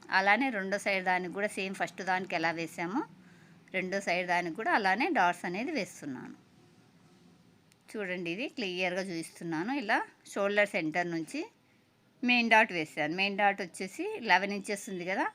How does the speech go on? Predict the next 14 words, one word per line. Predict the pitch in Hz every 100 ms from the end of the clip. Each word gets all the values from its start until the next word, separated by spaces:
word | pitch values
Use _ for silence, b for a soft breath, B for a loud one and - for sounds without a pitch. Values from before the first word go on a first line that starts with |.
| _ b b b
అక్కడ | 214 220 233
నుంచి | 269 359
ఒక | 254
వన్ | 233 240
ఇంచ్ | 247 220
గ్యాప్ | 196 156
ఇచ్చేయండి. | 160 - 147 131 - -
ఆ | 165
గ్యాప్ | 196 208
ఇచ్చిన | 208 - 208
తర్వాత | 190 170 160 160 277 427 - _ - - _ _ _
ఈ | 247
మెయిన్ | 233 214 208
డాట్కి | 202 190 -